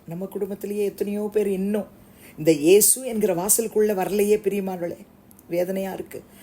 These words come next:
எத்தனையோ குடும்பங்கள்ல கணவன், மனைவி, பெற்றோர், பிள்ளைகள், "நானும் என் வீட்டாருமோ என்றால் கர்த்தரையே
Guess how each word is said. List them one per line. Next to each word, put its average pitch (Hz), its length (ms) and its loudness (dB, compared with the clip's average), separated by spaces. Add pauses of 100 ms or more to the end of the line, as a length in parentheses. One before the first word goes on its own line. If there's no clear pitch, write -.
(720)
எத்தனையோ 254 600 0
குடும்பங்கள்ல 196 640 2
கணவன், 170 520 -6 (340)
மனைவி, 170 560 -6 (420)
பெற்றோர், 190 520 -2 (320)
பிள்ளைகள், 196 560 4 (300)
"நானும் 190 360 -2
என் 202 160 -2
வீட்டாருமோ 214 600 0
என்றால் 220 260 2
கர்த்தரையே 214 440 2